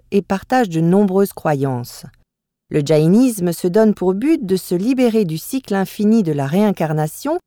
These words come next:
par le biais de la purification de l'esprit et du corps,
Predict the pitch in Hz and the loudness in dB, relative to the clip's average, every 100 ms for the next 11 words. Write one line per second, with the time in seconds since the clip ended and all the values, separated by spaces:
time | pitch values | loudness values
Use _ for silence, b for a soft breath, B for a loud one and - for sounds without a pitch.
0 | _ - 165 170 165 170 240 285 170 135 | _ -4 -2 0 0 -2 -2 0 0 -2
1 | - 285 277 - 220 196 180 214 202 147 | -4 -2 -2 -2 -4 -4 -2 0 0 0
2 | 143 - - 233 196 139 135 - 139 135 | -2 -6 -8 -2 -2 -2 -8 -4 -2 0
3 | 226 | -2